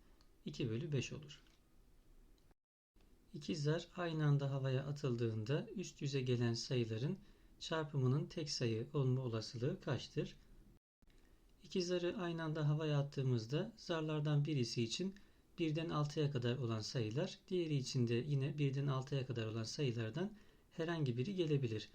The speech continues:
Böylece tüm durumlar zarlardan birisi için altı, diğerisi için de altı durum olduğuna göre altı çarpı altıdan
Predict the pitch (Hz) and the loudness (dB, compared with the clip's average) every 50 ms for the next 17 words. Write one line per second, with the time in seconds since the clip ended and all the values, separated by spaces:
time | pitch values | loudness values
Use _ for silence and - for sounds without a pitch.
0 | - - - _ _ _ - - - - 190 185 185 175 170 175 175 175 - - | -20 -20 -20 _ _ _ -20 -8 0 2 2 2 2 2 2 0 0 0 -2 -6
1 | - - - - 190 180 156 131 123 120 117 110 113 127 190 233 - - - - | -12 -12 -6 -4 -2 0 2 2 4 4 4 2 2 0 0 -2 -4 -10 -16 -20
2 | - - - - _ _ - - - - - - - - - - - - - - | -20 -20 -20 -20 _ _ -20 -14 -14 -12 -12 -14 -16 -18 -20 -20 -20 -20 -20 -20
3 | - - - 175 170 170 170 165 160 160 160 160 156 160 175 160 147 147 - 143 | -12 -4 -2 -2 0 0 0 -2 0 -2 -2 -2 0 0 0 0 0 0 0 -2
4 | 123 - - 143 123 - - 135 120 113 - - 143 170 226 226 - - - - | -2 -2 -2 -2 -2 -2 0 0 0 0 0 0 0 0 0 -2 -8 -14 -16 -6
5 | - 170 160 160 156 147 147 - 156 147 - - 143 135 131 120 113 - 143 123 | -4 -2 0 0 0 0 0 -2 -2 -2 -2 0 0 0 0 0 -2 0 0 0
6 | 117 117 - 123 117 113 117 139 151 131 123 113 120 113 113 110 104 113 110 139 | 0 0 0 0 0 0 0 2 2 0 0 0 0 0 0 0 0 -2 0 0
7 | 185 202 - - - - - - - - - 170 165 170 - 185 - - 147 127 | 0 -2 -2 -8 -18 -20 -20 -20 -14 -6 -4 -2 -2 -2 -4 -6 -4 -2 0 -2
8 | 120 - - 160 143 127 - 127 117 151 190 - | -2 -2 -2 -2 -2 0 0 0 0 0 0 -2